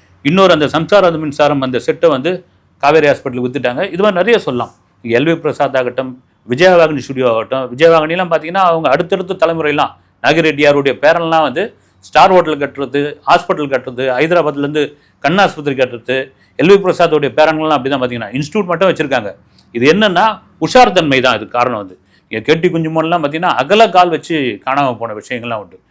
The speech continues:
அதே நிலைமை தான் வந்து மாதம்பட்டி சிவகுமாருக்கும் அப்படின்னாங்க. காரணம் என்னன்னா, இங்க சினிமாவில் ஒரு கட்டத்துல நமக்கு ஜாக்பாட் அடிக்குதுன்னா, அந்த ஜாக்பாட்டோட ஒதுங்கி ஓடிடணும். ஏறக்குறைய அந்த மூணு சீட்டு விளையாடுற மாதிரி தான். இது ஒரே ஒரு உதாரணம் சொல்லணும்னா,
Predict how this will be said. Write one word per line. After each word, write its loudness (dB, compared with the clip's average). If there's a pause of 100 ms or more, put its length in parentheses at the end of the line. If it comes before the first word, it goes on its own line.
(260)
அதே 2
நிலைமை 0
தான் -2
வந்து -6
மாதம்பட்டி -10 (120)
சிவகுமாருக்கும் -18
அப்படின்னாங்க. -20 (540)
காரணம் -2
என்னன்னா, -8 (300)
இங்க 0
சினிமாவில் -2
ஒரு 0
கட்டத்துல -2
நமக்கு -2
ஜாக்பாட் 2
அடிக்குதுன்னா, -2
அந்த -6
ஜாக்பாட்டோட 0
ஒதுங்கி -4
ஓடிடணும். -6
ஏறக்குறைய 0
அந்த -4
மூணு -4
சீட்டு -6
விளையாடுற 0
மாதிரி -8
தான். -12 (600)
இது -10
ஒரே 6
ஒரு 6
உதாரணம் 0
சொல்லணும்னா, -8